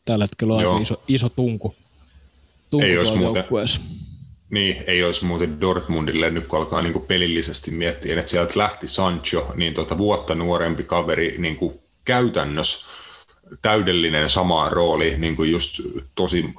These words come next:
Speaker 2: tosi taitava laituri, joka toimittaa maaleja ja maalisyöttöjä, pystyy pelaamaan kummallakin laidalla ja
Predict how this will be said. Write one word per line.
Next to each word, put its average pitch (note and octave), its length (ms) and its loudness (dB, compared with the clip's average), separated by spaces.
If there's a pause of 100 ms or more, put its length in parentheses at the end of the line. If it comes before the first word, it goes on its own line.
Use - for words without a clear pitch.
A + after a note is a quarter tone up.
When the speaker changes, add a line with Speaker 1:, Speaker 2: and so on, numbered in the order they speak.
(680)
Speaker 2:
tosi G#2+ 220 0
taitava F#2 440 2
laituri, F2 500 2
joka E2+ 180 0
toimittaa F2 920 0
maaleja F#2 460 4
ja F2 60 4
maalisyöttöjä, F2+ 800 2
pystyy E2+ 360 0
pelaamaan E2+ 380 0
kummallakin E2+ 600 2
laidalla D#2+ 480 2
ja F2+ 220 0